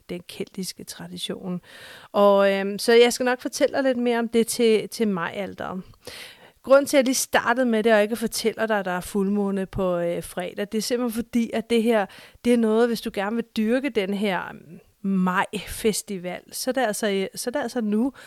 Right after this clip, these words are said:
Du kan også gøre det måske den anden, tredje, altså du kan bygge dit alter heraf, og så vil du stadigvæk mærke energien. Men nu ved du i hvert fald, at det er,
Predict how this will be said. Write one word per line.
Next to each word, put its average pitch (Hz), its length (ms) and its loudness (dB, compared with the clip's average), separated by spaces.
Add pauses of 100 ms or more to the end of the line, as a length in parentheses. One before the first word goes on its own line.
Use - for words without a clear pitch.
(200)
Du - 60 -8
kan 233 120 0
også 165 180 -6
gøre 226 180 4
det 220 120 2
måske 185 320 -2
den 185 100 -8
anden, 170 280 -8
tredje, 190 500 -2
altså - 240 -4
du 170 120 -10
kan 165 160 -12 (100)
bygge 196 200 -6
dit 220 200 -6
alter 180 320 -4
heraf, 190 440 -6
og 190 80 -6
så 202 100 -8
vil 185 140 -6
du 190 80 -4
stadigvæk 208 480 -4
mærke 175 380 -6
energien. 190 540 -6 (360)
Men 247 160 4
nu 247 120 2
ved 220 180 2
du 226 140 -2
i - 20 -4
hvert 180 200 -8
fald, - 220 -12
at - 220 -12
det 175 80 -12
er, 160 320 -10